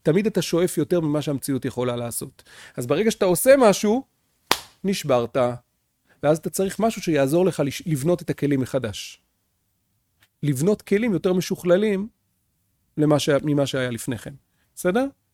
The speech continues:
זה הרעיון, זה הפרינציפ. רעיון שמופיע בכתבי הארי, לפני כן בחז"ל, בדרכים שונות, והרב קוק בעצם מבסס המון מהרעיונות של אורות התשובה על העיקרון הזה. זאת אומרת, התשובה לא מתחילה מהאדם, אלא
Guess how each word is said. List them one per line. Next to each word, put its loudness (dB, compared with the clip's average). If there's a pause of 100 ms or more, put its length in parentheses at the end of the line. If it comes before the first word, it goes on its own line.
(100)
זה 0
הרעיון, -2
זה 0
הפרינציפ. -4 (420)
רעיון 6
שמופיע 4
בכתבי 0
הארי, 4 (240)
לפני 2
כן 0
בחז"ל, 6 (300)
בדרכים 2
שונות, 4
והרב 2
קוק -2
בעצם 2 (320)
מבסס 0
המון 4
מהרעיונות 4
של 0
אורות 0
התשובה 2
על -2
העיקרון 0
הזה. -8 (320)
זאת -4
אומרת, 2
התשובה 4
לא 6
מתחילה 4
מהאדם, 4 (200)
אלא 6